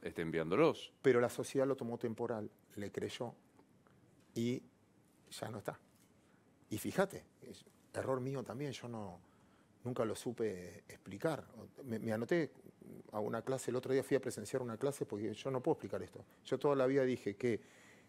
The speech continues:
Speaker 2: eh, cuando vos subís la tasa de interés de golpe,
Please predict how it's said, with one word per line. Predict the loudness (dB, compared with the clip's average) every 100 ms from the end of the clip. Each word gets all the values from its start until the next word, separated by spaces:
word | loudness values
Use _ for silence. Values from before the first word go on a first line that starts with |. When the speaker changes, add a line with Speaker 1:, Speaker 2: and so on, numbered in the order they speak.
| -8 0
Speaker 2:
eh, | 2 2 -2 -4 -6 -8 -6
cuando | -2 2 4
vos | 4
subís | 4 4
la | 4
tasa | 4 2
de |
interés | 0 2 4
de | 4
golpe, | 4 4 4 0